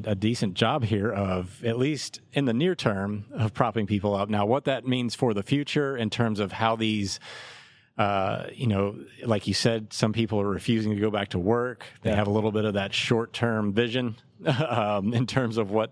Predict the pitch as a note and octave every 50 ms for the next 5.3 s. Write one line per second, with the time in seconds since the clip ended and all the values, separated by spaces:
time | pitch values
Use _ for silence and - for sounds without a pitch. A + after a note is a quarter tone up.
0 | _ _ - F#3 B2+ A2+ - A#2+ G#2+ G#2 A2 G#2 A2 G#2 A#2+ A#2+ C3 C3 C3 B2+
1 | B2 - - - - - - - - - - _ _ _ _ _ _ _ _ _
2 | _ _ _ - G2+ G2 G2 F#2+ F#2 G2 G#2+ - - - - C#3 C3 A2+ G#2+ G#2+
3 | A2+ - A2 A2+ A#2 A2+ G#2 - - A#2+ A#2 - - B2+ C3+ C#3 C#3 A#2 G#2+ G2+
4 | G#2 G#2 G2+ G2 G2 F2+ - - - - - - - A2+ G#2 G2+ - - A2+ G#2
5 | G#2 G2+ G2 G2+ F#2 F#2